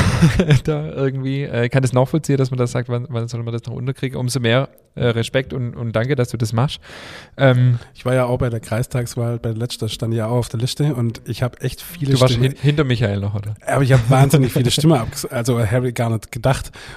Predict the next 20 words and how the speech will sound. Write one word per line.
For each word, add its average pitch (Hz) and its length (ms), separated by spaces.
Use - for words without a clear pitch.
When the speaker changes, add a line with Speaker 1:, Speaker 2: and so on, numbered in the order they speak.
Speaker 2:
Und 120 140
ich 117 80
hatte 123 160
echt 143 180
Schiss, - 220
dass 120 180
ich 131 140
reinkomme, 147 420
muss 175 220
ich 151 80
ehrlich 151 240
sagen. 139 260
Zu-, 123 160
zuletzt, - 460
weil 127 100
ich 123 80
echt 147 140
gedacht 139 200
hab, 139 160
ähm, 120 420